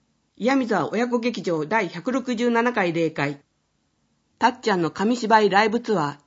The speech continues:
一生一弱を見て、ダジャレの渦に巻き込まれてみませんか？九月八日金曜。午後六時十分会場、六時三十分開演。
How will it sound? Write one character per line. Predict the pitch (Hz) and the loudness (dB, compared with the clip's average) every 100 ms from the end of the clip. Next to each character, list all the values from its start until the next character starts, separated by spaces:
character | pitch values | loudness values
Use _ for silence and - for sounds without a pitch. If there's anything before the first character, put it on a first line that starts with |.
| - | -10
一 | 185 | -8
生 | - 254 240 | -2 4 4
一 | 202 208 | 4 0
弱 | 220 214 214 | 0 2 2
を | |
見 | 214 208 | 2 0
て、 | 151 156 _ _ _ _ - | -4 -6 _ _ _ _ -4
ダ | 160 165 | 0 2
ジ | |
ャ | 226 | 4
レ | 240 | 4
の | 240 240 | 4 2
渦 | 196 | 2
に | 165 | 2
巻 | 143 147 | 2 -2
き | - | 2
込 | |
ま | 247 | 4
れ | 247 | 4
て | 240 | 2
み | 180 | 0
ま | 180 175 | 0 -2
せ | 175 | -4
ん | 151 | -4
か？ | 135 196 _ _ _ _ _ _ _ _ _ _ | -4 -6 _ _ _ _ _ _ _ _ _ _
九 | - | -4
月 | 262 262 220 | 0 0 2
八 | 202 - | 2 2
日 | 202 | -4
金 | - 208 | 0 2
曜。 | 196 175 135 - _ _ _ _ _ _ _ | 4 2 0 -8 _ _ _ _ _ _ _
午 | 247 277 | 2 2
後 | |
六 | 202 196 233 | 2 0 -4
時 | 170 | -2
十 | 175 | -2
分 | 208 - 190 | 0 0 0
会 | - 160 139 | 0 0 0
場、 | 147 131 - _ _ _ | -2 -4 -8 _ _ _
六 | - 190 | -6 -4
時 | 240 | -4
三 | 240 226 240 | -2 0 0
十 | 254 | -2
分 | 247 220 | 0 0
開 | 196 156 151 | 2 0 0
演。 | 139 120 | -4 -8